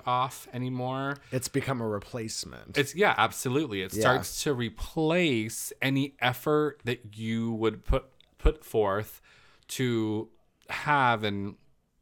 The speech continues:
Speaker 1: interpersonal, like, experience
Speaker 2: Exactly.
Speaker 1: with somebody. And the thing is, searching for that interpersonal experience is really important.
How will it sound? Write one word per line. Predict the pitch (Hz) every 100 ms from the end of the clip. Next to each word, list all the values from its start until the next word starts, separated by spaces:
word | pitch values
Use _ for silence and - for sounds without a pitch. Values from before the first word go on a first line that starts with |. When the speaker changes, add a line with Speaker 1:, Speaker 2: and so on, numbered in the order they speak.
| _ _ _ - -
Speaker 1:
interpersonal, | 135 127 127 - 120 110 - 107 95 95 92
like, | 92 90 - -
experience | 104 - - 123 107 98 87 85
Speaker 2:
Exactly. | 127 120 110 120 110
Speaker 1:
with |
somebody. | 104 113 110 - 90 85 - - - - -
And | 143 156
the |
thing | 156 208 226
is, | 214
searching | - - 190 240 - 175
for | 151 - 143
that | 143 127 -
interpersonal | 135 127 135 131 - 127
experience | 113 - - 117 120 139 147 -
is | 98
really | 110 123
important. | 113 98 110 104 104 85 87